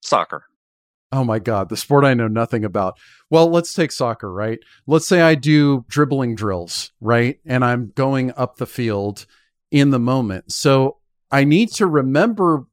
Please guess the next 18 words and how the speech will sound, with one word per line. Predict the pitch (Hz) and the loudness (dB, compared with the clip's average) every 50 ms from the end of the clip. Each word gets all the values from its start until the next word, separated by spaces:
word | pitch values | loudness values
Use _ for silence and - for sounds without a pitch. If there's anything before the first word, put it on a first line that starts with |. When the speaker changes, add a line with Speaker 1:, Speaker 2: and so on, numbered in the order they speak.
| _ _ - | _ _ -10
Speaker 2:
my | 131 135 131 135 | -6 -4 -4 -4
dribbling | 123 120 151 175 165 156 147 143 135 127 | -2 0 0 0 2 2 0 0 0 -2
drills, | 113 - 123 120 117 123 113 | -4 -4 -2 -2 -2 -2 -2
but | - - 139 | -2 0 0
I | 139 135 | 2 2
need | 139 160 220 226 - | 2 0 -2 -2 -4
to | 233 | -2
know | 214 190 175 | 0 2 2
them | 160 160 151 139 | 2 2 -2 -2
so | - - 156 143 | -2 0 0 0
well | 135 139 139 147 139 | 2 2 2 2 2
that | 143 131 | 0 -2
I'm | 120 117 | -2 -2
not | 120 120 127 - | -2 -2 -4 -6
consciously | - - 131 127 117 - 113 - - 117 110 | -6 -6 -6 -6 -6 -8 -10 -6 -6 -6 -4
thinking | - 120 113 - 131 127 123 | -4 -4 -4 -4 -2 -4 -2
about | 117 131 123 127 - - | 0 0 0 0 0 -2
them. | 147 151 170 165 165 | -2 -2 -2 -4 -8